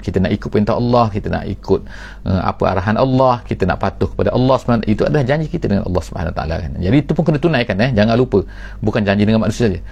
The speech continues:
Janji dengan manusia pun kena tunaikan. Jadi dua perkara yang mesti ditunaikan oleh kita semua, iaitu janji dengan Allah, janji dengan manusia. "Wa aufu bil ahdi, innal ahda kana mas'ula."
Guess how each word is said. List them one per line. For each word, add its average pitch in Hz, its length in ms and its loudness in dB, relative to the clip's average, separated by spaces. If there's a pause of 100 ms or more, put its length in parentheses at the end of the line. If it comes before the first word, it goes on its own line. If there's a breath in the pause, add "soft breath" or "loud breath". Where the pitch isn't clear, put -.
(180 loud breath)
Janji 113 320 4
dengan 117 160 2
manusia 107 240 2
pun 160 480 2
kena 107 320 2
tunaikan. 87 480 0
Jadi 107 240 2
dua 135 240 4
perkara 143 400 0 (180)
yang 113 220 2
mesti 110 180 0
ditunaikan 98 540 0
oleh 104 180 2
kita - 300 -6
semua, - 160 -6
iaitu 87 240 -2
janji 90 240 0
dengan 85 160 0
Allah, 123 260 2
janji 101 220 2
dengan 98 160 4
manusia. 160 240 2 (240 loud breath)
"Wa 110 160 2
aufu 113 320 2
bil 101 160 4
ahdi, 180 320 2 (320 loud breath)
innal 104 560 4
ahda 98 400 0
kana 95 400 4
mas'ula." 101 800 2